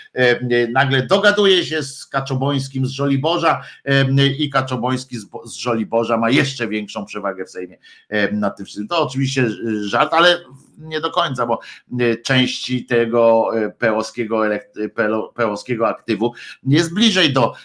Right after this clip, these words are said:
e, do, e, go-, człowieka Gowina bez, e, bezkrę-, bezkręgowca,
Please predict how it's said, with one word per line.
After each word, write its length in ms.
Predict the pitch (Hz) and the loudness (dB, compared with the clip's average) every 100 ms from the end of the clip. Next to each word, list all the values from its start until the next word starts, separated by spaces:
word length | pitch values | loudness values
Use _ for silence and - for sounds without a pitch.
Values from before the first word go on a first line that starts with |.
| - | -6
e, 560 | 123 120 117 110 113 104 | 2 4 4 2 2 2
do, 640 | - 110 104 101 98 95 90 92 92 90 90 90 87 90 | 0 -2 0 0 -2 -2 -4 -4 -2 -4 -4 -6 -8 -10
e, 40 | 92 | -4
go-, 300 | 113 110 104 | -2 -2 -2
człowieka 440 | 123 110 113 117 | -4 -2 0 0
Gowina 440 | 101 107 107 104 101 | 0 -4 -2 0 0
bez, 320 | 104 - - | -2 -6 -8
e, 260 | 101 98 90 | -6 -4 -4
bezkrę-, 460 | 101 - 101 92 | -8 -8 -8 -8
bezkręgowca, 840 | 87 107 - 107 104 107 - 110 | -4 -6 -2 -4 -2 -4 -2 -2